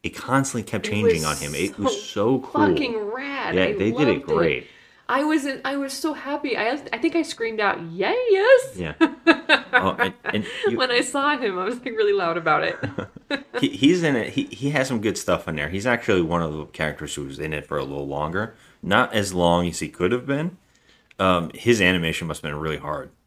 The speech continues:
Speaker 1: I don't know how, some
Speaker 2: I
Speaker 1: of these
Speaker 2: can't
Speaker 1: animations,
Speaker 2: even
Speaker 1: I was like, "How
Speaker 2: imagine.
Speaker 1: did they
Speaker 2: I
Speaker 1: do
Speaker 2: just
Speaker 1: these?"
Speaker 2: can't imagine.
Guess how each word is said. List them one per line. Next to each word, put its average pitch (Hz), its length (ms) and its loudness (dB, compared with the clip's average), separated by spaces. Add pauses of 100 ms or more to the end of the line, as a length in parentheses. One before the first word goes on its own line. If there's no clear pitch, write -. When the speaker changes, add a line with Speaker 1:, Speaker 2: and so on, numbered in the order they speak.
(120)
Speaker 1:
I 76 120 0
don't 95 140 0
know 78 60 2
how, - 180 -4
some - 160 -4
Speaker 2:
I - 20 2
Speaker 1:
of - 60 2
these 101 120 2
Speaker 2:
can't 92 180 6
Speaker 1:
animations, 214 360 2
Speaker 2:
even - 0 -
Speaker 1:
I 208 40 0
was 196 80 -2
like, 196 260 0
"How 196 60 0
Speaker 2:
imagine. - 20 -2
Speaker 1:
did - 140 -4
they 180 40 -8
Speaker 2:
I 175 40 -8
Speaker 1:
do 175 160 -10
Speaker 2:
just 120 100 -2
Speaker 1:
these?" - 140 -12
Speaker 2:
can't 202 240 -6
imagine. 180 580 -6